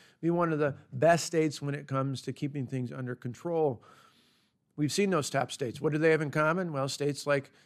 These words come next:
Texas, Florida, North and South Dakota, even West Virginia, which leads the nation in terms of vaccines.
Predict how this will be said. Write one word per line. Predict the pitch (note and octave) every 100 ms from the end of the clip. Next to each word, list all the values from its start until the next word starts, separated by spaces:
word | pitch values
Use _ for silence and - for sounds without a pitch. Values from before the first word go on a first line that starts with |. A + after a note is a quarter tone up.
| _ -
Texas, | D#3+ D#3+ - - G2 -
Florida, | - D3 D#3+ D#3+ C#3+ G#2 F#2 - - - _
North | C3+ D#3 D#3
and | D3
South | E3 D3+ D3
Dakota, | D3+ D3+ D#3+ D3+ C3 F#2+ G#2
even | F3 C4+
West | D#4 A#3+ -
Virginia, | A#3+ B2+ E3+ G#3
which | B2 A2+ -
leads | C#3 A#3+ A#3+
the | D#3
nation | C#3+ D#3 F3+ - C3+
in |
terms | B2+ D3 C3+
of | B2
vaccines. | C3+ C3 - F#3+ G3 E3+ D#3